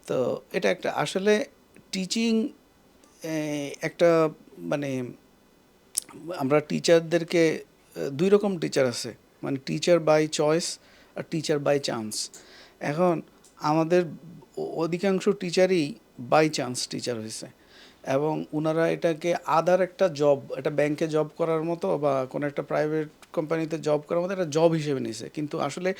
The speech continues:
teaching at a time একটা জব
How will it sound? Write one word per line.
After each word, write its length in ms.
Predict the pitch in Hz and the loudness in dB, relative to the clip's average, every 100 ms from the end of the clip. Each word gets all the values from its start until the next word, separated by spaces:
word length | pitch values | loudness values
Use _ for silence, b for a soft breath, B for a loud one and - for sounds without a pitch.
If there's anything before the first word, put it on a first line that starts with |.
| B B - | B B -6
teaching 380 | 170 208 202 233 B B B 143 156 | -4 0 -2 -2 B B B 2 2
at 80 | |
a 40 | 175 | 2
time 360 | 175 175 180 | 2 4 4
একটা 240 | 170 170 170 127 | 0 2 0 2
জব 400 | 139 175 208 | 6 8 8